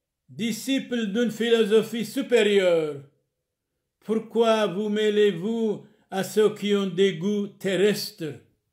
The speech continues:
Méfiez-vous de ça. Saint Jean Damascène, la familiarité des imbéciles est une cause de ruine. L'insensé dit à son cœur, «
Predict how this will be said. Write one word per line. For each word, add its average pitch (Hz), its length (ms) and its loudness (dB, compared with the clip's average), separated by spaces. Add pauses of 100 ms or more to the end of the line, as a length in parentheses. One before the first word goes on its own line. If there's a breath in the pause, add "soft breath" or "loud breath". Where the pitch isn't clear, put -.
(140)
Méfiez-vous 240 720 -2
de 247 100 0
ça. 226 400 -4 (2750)
Saint 262 260 0
Jean 269 200 4
Damascène, 269 720 0 (560)
la 180 180 -6
familiarité 233 960 0
des 208 220 -2
imbéciles 226 840 -2 (600)
est 208 240 -2
une 220 220 -2
cause 208 380 2
de 180 120 0
ruine. 170 960 0 (880)
L'insensé 220 840 -2
dit 220 200 -8
à 214 160 -6
son 196 280 -8
cœur, « 208 440 -2